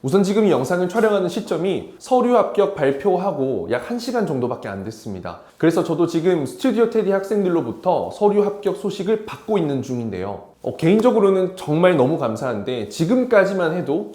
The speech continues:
총 열한 명의 스튜디오 테디 학생들이 감사한 합격 소식을 전해주고 있습니다.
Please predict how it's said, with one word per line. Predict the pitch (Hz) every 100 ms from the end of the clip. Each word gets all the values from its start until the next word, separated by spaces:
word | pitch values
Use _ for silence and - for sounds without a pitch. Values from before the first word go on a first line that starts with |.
| -
총 | - 240 226 - -
열한 | 120 135 139 160 180
명의 | 127 123 196 - - -
스튜디오 | - 226 208 202 196
테디 | 196 175
학생들이 | 165 202 170 135 170 107 - - -
감사한 | - 123 127 147
합격 | 170 - -
소식을 | - 139 - 135 208 220 -
전해주고 | - 117 120 117 110
있습니다. | 104 - 104 90 82